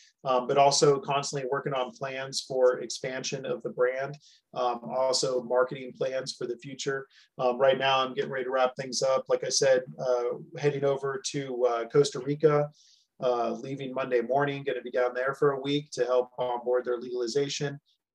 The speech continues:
Um, and what we're doing with that opportunity is we're actually talking to the government of Costa Rica.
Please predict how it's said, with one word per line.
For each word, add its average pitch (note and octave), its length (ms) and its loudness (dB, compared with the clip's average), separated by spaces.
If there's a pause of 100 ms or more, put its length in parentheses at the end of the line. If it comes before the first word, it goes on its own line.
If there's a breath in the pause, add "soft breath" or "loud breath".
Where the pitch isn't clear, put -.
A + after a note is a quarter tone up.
(140)
Um, B2 320 -2
and C3+ 160 -4
what D#3 160 10
we're D3+ 100 6
doing D3 220 2
with B2+ 140 -4
that D3 200 4
opportunity B2+ 720 -6
is B2 200 -4
we're B2+ 160 -2
actually B2+ 360 -2
talking C3 440 -8 (100)
to D3 120 2
the C3 100 -6
government C3+ 440 0 (100)
of B2 100 -6
Costa C3+ 280 0
Rica. D#3 360 -2